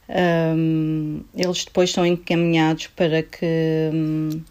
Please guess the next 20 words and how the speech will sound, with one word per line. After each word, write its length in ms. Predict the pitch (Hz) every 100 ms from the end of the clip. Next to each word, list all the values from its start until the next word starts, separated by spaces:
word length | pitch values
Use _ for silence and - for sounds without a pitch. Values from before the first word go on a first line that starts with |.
| _ _ _ _ _ _ -
consultas 760 | - 165 160 - 165 165 160 156
para, 760 | - 165 160 160 160 156 156 151
e, 340 | 165 - 110
e 40 | 170
a 40 |
intervenção 680 | 175 170 170 180 170 - 170
na 120 | 170
escola, 760 | 165 - - 170 165 160 156 160 - - - - - -
eh, 440 | 175 165 165 160 -
acha 360 | 175 170 -
que 160 | 175 -
os 140 | 180
doentes, 680 | 170 165 165 165 - - - - 180 170 160 160
hum, 360 | 160 160 160 156 - _ -
têm 720 | 170 165 165 165 160 160 156 - - -
os 120 | 170
acompanhamentos 760 | 175 180 170 175 170 165 165
adequados 600 | 160 - - 160 165 165
e, 40 | 160
e 1040 | 156 156 156 - - 165 160 156 156 156